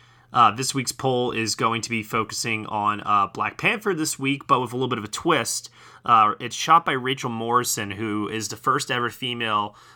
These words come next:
nominated cinematographer by the Academy. So, uh,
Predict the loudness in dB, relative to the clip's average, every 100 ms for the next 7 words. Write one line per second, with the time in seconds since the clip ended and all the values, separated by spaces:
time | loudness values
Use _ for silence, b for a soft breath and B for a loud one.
0 | B 2 4 4 0 -2 -2 -4 -4 2
1 | 6 6 4 -4 -2 2 2 2 -6 -2
2 | 0 0 -2 -8 -12 B B B B -2
3 | 0 0 -2 -4 -2 0 2 2